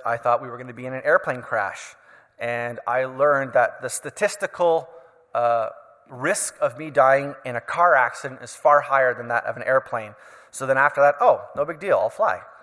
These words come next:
I love flying. First time I flew by myself was when I was sixteen.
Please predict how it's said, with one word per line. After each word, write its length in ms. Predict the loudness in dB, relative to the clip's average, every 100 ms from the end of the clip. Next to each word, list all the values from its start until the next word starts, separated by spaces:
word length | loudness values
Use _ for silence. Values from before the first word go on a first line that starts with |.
| -18
I 60 | 2
love 180 | 4 4
flying. 340 | -4 -12 -16 _ _ _ _ _ _ _ _ _ _
First 280 | 4 4 4
time 260 | 4 4 4
I 100 | 0
flew 240 | -2 0
by 100 | 2
myself 420 | 2 2 4 4 2
was 160 | -8
when 160 | -4 0
I 80 | 0
was 140 | 0
sixteen. 640 | -8 -8 -10 -10 -8 -8